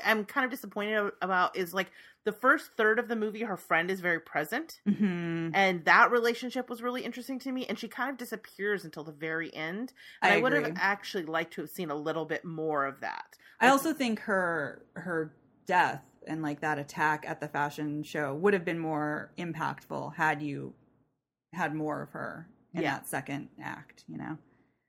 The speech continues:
Speaker 1: Yeah.
Speaker 2: Um, they also made a reference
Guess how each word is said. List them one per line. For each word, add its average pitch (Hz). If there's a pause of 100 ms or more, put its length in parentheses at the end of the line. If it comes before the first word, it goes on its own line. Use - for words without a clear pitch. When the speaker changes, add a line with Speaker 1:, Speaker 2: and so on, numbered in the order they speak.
(140)
Speaker 1:
Yeah. 175
Speaker 2:
Um, 156 (640)
they 214
also 220
made 190
a 175
reference 170